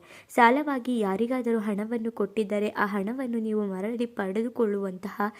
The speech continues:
ಅವಕಾಶಗಳನ್ನು ಪಡೆಯುತ್ತೀರಾ. ಸಾಕಷ್ಟು ಬದಲಾವಣೆಗಳು ಕೂಡ ನಿಮ್ಮ ಜೀವನದಲ್ಲಿ ಸಾಗುತ್ತೆ. ಇಷ್ಟೆಲ್ಲ ಲಾಭ, ಅದೃಷ್ಟವನ್ನು ಆಗಸ್ಟ್ ಒಂದನೇ ತಾರೀಕಿನಿಂದ ಪಡೆಯಲಿರುವ ಆ ಅದೃಷ್ಟವಂತ ರಾಶಿಗಳು ಯಾವುದು ಎಂದರೆ ವೃಷಭ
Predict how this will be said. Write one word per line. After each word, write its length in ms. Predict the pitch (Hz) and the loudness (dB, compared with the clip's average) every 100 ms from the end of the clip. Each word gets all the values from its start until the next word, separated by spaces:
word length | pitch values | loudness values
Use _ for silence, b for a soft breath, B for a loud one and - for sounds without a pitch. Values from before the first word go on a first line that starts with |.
| B B B | B B B
ಅವಕಾಶಗಳನ್ನು 920 | 226 226 226 262 277 254 220 196 196 | 2 2 2 0 0 -2 0 0 -4
ಪಡೆಯುತ್ತೀರಾ. 800 | - 196 180 185 - 185 180 180 180 B B - | -4 -4 -4 -6 -4 -2 0 -2 -6 B B -6
ಸಾಕಷ್ಟು 580 | 240 240 277 294 - | -2 -2 -2 -2 -2
ಬದಲಾವಣೆಗಳು 880 | 214 190 190 196 247 262 247 220 214 | 0 0 0 0 0 -2 0 0 0
ಕೂಡ 220 | 208 202 202 | 0 -2 0
ನಿಮ್ಮ 220 | 202 196 196 | -2 -4 -4
ಜೀವನದಲ್ಲಿ 680 | 180 190 226 269 214 196 220 | -2 -4 -2 -4 -4 -2 -2
ಸಾಗುತ್ತೆ. 600 | - 202 185 190 - 175 175 B B B - | -2 -4 -2 -4 -2 -2 -4 B B B -4
ಇಷ್ಟೆಲ್ಲ 400 | 226 - 294 285 | -4 0 0 0
ಲಾಭ, 320 | 226 196 196 226 - | 0 0 0 0 0
ಅದೃಷ್ಟವನ್ನು 800 | 190 185 233 233 226 208 196 214 - | -4 -2 -4 -4 -4 -4 -4 -4 0
ಆಗಸ್ಟ್ 440 | 196 214 254 254 | 0 2 0 0
ಒಂದನೇ 380 | 208 185 214 254 | -2 0 -2 -4
ತಾರೀಕಿನಿಂದ 640 | 247 220 208 208 190 180 180 | -2 -2 -2 -2 -6 -4 -8
ಪಡೆಯಲಿರುವ 560 | 180 180 180 190 233 226 220 B B B - | -6 -6 -4 -2 0 2 0 B B B 2
ಆ 80 | |
ಅದೃಷ್ಟವಂತ 640 | 262 226 262 - 277 262 277 269 | 2 2 -4 -2 -2 -2 -2 -2
ರಾಶಿಗಳು 540 | 240 208 - 196 196 196 | 0 -2 -4 -2 0 0
ಯಾವುದು 420 | 190 180 185 190 185 | -2 -2 -4 -4 -4
ಎಂದರೆ 400 | 180 170 202 202 240 B B _ | -6 -4 -2 0 0 B B _
ವೃಷಭ 380 | 185 190 226 | -4 0 0